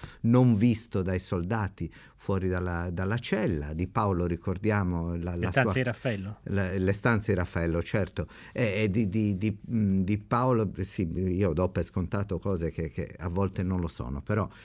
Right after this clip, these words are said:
Speaker 1: è, è giusto, sì, sì, proprio quello intendevo. E, e poi di Paolo ricordiamo appunto il, il, il Caravaggio meraviglioso, no? Di que-, quel Paolo che, che improvvisamente accecato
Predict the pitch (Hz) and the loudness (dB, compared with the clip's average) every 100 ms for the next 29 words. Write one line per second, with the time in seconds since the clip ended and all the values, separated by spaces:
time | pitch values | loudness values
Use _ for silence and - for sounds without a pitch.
0 | - - 98 110 101 117 - 92 - 101 | -6 -2 0 0 0 0 0 -4 -4 -4
1 | - 120 104 107 92 - 82 85 80 - | -4 -2 0 0 -2 0 0 0 -2 -2
2 | 85 92 135 160 185 - - - - 139 | 0 2 2 2 -2 -6 -20 -8 0 4
3 | 127 110 127 - 151 214 127 - 90 110 | 4 2 0 2 2 4 2 0 0 2
4 | 151 95 - 117 107 117 117 - 110 110 | 2 2 0 0 2 2 0 -2 -2 -2
5 | 92 82 78 78 67 78 78 - 92 82 | -4 -4 -4 -4 -4 -4 -6 -4 -2 0
6 | 85 98 87 76 87 78 78 78 82 82 | 2 2 2 -2 -4 -4 -2 -2 0 -2
7 | 80 87 123 69 71 65 90 110 73 73 | -2 0 0 -2 -8 -8 -6 -4 -4 -6
8 | - 69 - 82 80 71 67 - 80 71 | -6 -8 -6 -6 -6 -8 -10 -10 -8 -10
9 | - - - 107 95 - 90 85 90 98 | -12 -20 -6 -2 -2 -2 -2 -2 0 0
10 | 95 - - - 92 85 - | -2 -8 -8 -6 -4 -6 -8